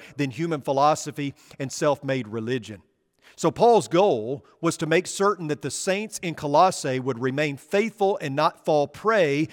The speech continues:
to the falsehood being promoted by these false teachers. And I want you to notice his strategy. Notice how he combats the false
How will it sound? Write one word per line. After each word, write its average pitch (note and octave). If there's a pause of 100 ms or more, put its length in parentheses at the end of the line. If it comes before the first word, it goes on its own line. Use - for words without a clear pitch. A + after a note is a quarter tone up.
(140)
to E3+
the C#3+
falsehood D3+ (160)
being F3+
promoted D#3+
by C#3
these C#3+
false B2+
teachers. C3 (240)
And E3+
I E3+
want A3
you A3+
to F3+
notice E3 (140)
his D3
strategy. B2 (640)
Notice A3+
how G3+
he E3+
combats D3+
the C#3+
false E3+